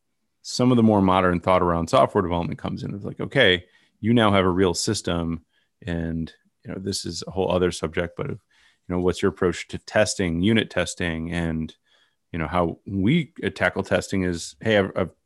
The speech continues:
launched something, put it on staging or production, give it a shot, see how it works, and we'll kind of watch the system carefully," which I think is a good way for an early stage company at our scale to handle releases, but it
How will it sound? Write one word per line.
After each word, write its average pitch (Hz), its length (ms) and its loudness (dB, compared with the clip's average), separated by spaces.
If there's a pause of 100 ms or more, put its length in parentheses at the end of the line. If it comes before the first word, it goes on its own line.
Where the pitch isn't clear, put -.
launched 113 360 2
something, 123 360 0
put 104 140 -2
it 101 60 2
on 92 120 0
staging 107 500 0
or 101 180 0
production, 104 560 -4 (400)
give 104 120 2
it 95 80 0
a 95 40 0
shot, 98 440 0
see 98 100 -2
how 87 100 0
it - 120 -4
works, 92 480 -2 (100)
and 90 200 -6
we'll 85 240 -8 (140)
kind 92 120 -8
of 78 120 -10
watch 92 340 -8
the 104 80 -8
system 90 320 -10
carefully," 95 420 -4
which 98 180 -4
I 131 60 4
think 214 180 2
is 165 140 6
a 120 60 4
good 110 200 2
way 101 200 4
for 98 160 -4
an 92 80 -2
early 90 240 -2
stage 92 320 -8
company 90 400 -8 (720)
at 104 120 0
our 98 180 4
scale 143 400 0
to 98 200 -6
handle 113 520 -2 (400)
releases, 127 800 -2
but 92 260 -2
it 101 220 -4